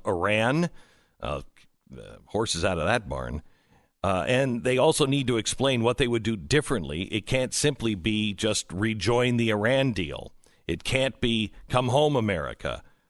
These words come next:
"Come Home, America" wasn't a great theme for George McGovern in seventy-two, and it's not likely to work any better in twenty twenty. I think they're facing another George McGovern kind of loss.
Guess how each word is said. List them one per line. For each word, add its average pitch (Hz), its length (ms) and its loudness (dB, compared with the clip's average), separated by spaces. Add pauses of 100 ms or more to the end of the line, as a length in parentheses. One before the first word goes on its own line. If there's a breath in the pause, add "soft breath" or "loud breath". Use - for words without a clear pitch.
(140)
"Come 131 200 2
Home, 156 200 4
America" 117 520 2
wasn't 117 260 2
a 107 60 -2
great 117 340 0
theme 131 260 2
for 110 200 0
George 120 320 0
McGovern 117 420 2
in 107 140 0
seventy-two, 120 680 0
and 101 100 0
it's 92 140 -2
not 117 180 2
likely 107 400 2
to 98 80 2
work 117 280 2
any 107 140 2
better 85 340 -2 (400 loud breath)
in 98 160 0
twenty 107 300 2
twenty. 123 380 0 (120)
I 180 220 2
think 202 280 -2
they're 165 220 2
facing 147 500 0
another 98 300 0
George 98 320 -2
McGovern 95 500 0
kind 101 200 0
of 82 100 -6
loss. 85 500 -4